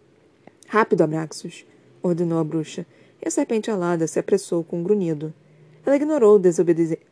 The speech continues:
desobediência, a reprovação no som. Eles pousaram em um pedaço plano do penhasco da montanha, e Manon deixou Calten sob os cuidados de Abraxos,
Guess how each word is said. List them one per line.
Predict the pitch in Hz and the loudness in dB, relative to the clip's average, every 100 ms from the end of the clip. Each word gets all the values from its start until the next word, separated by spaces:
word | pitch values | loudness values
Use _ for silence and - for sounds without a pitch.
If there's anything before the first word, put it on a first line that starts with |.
| _ 170 | _ 0
desobediência, | 175 170 170 170 170 156 156 - 170 _ _ - | 2 2 2 2 2 -8 -10 -14 -16 _ _ -6
a | |
reprovação | 285 269 294 294 - - 156 | -4 -2 0 0 -4 -6 -8
no | 156 | -8
som. | 151 156 147 151 _ _ _ _ _ _ _ - - | -12 -12 -12 -16 _ _ _ _ _ _ _ -14 -4
Eles | 359 349 | -4 2
pousaram | 359 294 185 185 160 165 - | 2 4 2 2 -2 -8 -10
em | 180 180 | -6 -6
um | 190 | -2
pedaço | 233 175 180 208 | -2 -2 -4 -6
plano | - - 190 180 | -10 -4 -2 -2
do | - | -4
penhasco | 170 160 160 160 165 | -6 -4 -4 -4 -6
da | 160 | -4
montanha, | 180 190 175 160 156 _ _ _ _ | -6 -4 -6 -6 -8 _ _ _ _
e | 320 | -4
Manon | 226 196 175 | 0 0 0
deixou | 175 185 | 0 -2
Calten | 185 175 165 - 160 | -4 -6 -6 -8 -12
sob | - 226 | -8 -8
os | 240 | -6
cuidados | - 202 180 160 | -6 -4 -4 -4
de | 170 | -4
Abraxos, | 160 160 - - | -4 -6 -10 -18